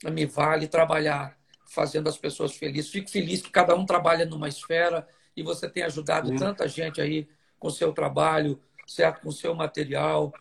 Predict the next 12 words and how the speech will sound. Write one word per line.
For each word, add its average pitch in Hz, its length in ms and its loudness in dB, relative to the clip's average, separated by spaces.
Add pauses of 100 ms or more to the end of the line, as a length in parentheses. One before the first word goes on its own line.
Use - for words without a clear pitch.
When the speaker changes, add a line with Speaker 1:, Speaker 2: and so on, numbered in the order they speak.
(140)
Speaker 1:
com - 140 0
sua 196 300 2
vocação 175 760 -2
e 165 40 -12
seu - 240 -6
propósito, 147 560 -2
viu? 160 240 -4 (200)
Muito 233 260 0
obrigado 180 440 4
por 180 100 -10
me 175 120 -10
permitir 180 640 -2